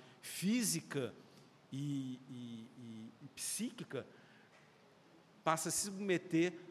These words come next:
mais uma vez, à liderança da mulher, e agora a gente só pode dizer, "Seja o que Deus quiser", porque Deus cobra a sua,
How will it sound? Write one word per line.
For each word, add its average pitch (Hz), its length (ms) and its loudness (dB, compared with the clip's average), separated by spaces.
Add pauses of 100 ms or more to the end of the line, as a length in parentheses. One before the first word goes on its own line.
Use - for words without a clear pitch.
(140)
mais 160 400 -2
uma 202 160 0
vez, 156 300 0
à 160 40 0
liderança 160 800 0 (160)
da 151 100 4
mulher, 143 400 2 (200)
e 160 100 0
agora 151 540 2 (600)
a - 40 -14
gente 143 180 0
só 151 140 -2
pode 143 340 0
dizer, 139 420 -2 (140)
"Seja 175 380 -4
o - 20 -12
que 160 140 -6
Deus 160 320 -2
quiser", 107 400 -8 (1160)
porque 135 540 -4 (1600)
Deus 147 360 -2
cobra 143 540 0 (720)
a 123 100 -12
sua, 127 600 -8